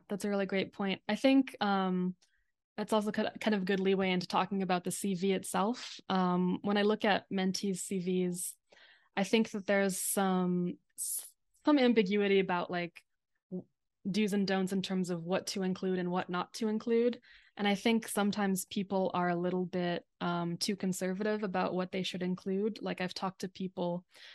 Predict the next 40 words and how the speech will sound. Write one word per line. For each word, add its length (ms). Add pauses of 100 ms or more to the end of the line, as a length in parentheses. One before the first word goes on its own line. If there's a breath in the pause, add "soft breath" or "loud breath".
(220 loud breath)
who 80
think 220
that 120
they 120
can 160
only 380
put 440 (460)
accepted 520
and 100
publication, 840
uh, 360
accepted 420
and 120
published 840
papers 720
on 160
their 100
C 220
Vs, 480
whereas, 560 (100)
um, 380
at 100
least 180
for 80
my 140
own 180
program, 440
we 80
definitely 460
encourage 460
people 280
to 100
put 240
things, 320 (100)
uh, 120
manuscripts 580
that 100
have 140
been, 260
like, 280